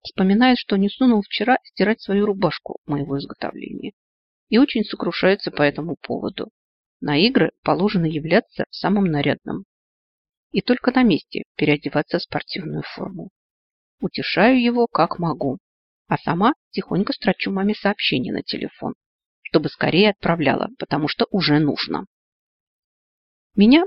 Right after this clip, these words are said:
полагается одеть во все самое яркое, чтобы издалека было заметно. Я немного чувствую себя выставочным экспонатом в музее игрушек.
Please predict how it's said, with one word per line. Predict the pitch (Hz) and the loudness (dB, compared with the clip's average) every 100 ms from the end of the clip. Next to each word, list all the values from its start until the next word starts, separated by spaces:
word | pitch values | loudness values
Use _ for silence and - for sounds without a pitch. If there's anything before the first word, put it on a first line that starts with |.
| - | 2
полагается | 175 165 220 311 - 185 | 4 6 6 4 4 2
одеть | 175 254 - | 4 2 0
во | - 165 | -6 -4
все | - | -2
самое | 233 - 185 180 | -2 2 4 4
яркое, | 151 156 - - - - _ _ _ _ | 4 0 0 -6 -8 -8 _ _ _ _
чтобы | - 160 - - | -2 0 0 -4
издалека | 175 190 214 - | -2 0 0 -2
было | - - 120 | -2 -4 -2
заметно. | 190 - - - - 214 - _ _ _ - | -2 -6 -8 -12 -14 -14 -14 _ _ _ -8
Я | 156 156 | -2 0
немного | 156 156 151 147 | 0 0 0 -2
чувствую | - - - 143 | -4 -6 -4 -4
себя | - 175 202 - | -2 -2 -2 0
выставочным | 156 - 156 156 - 156 | -4 -4 -6 -6 -4 -4
экспонатом | 151 - 160 151 - - | -6 -4 0 0 -2 -10
в | 175 | -6
музее | 139 - 117 - | -6 -4 -4 -2
игрушек. | 147 - - | -2 -2 -8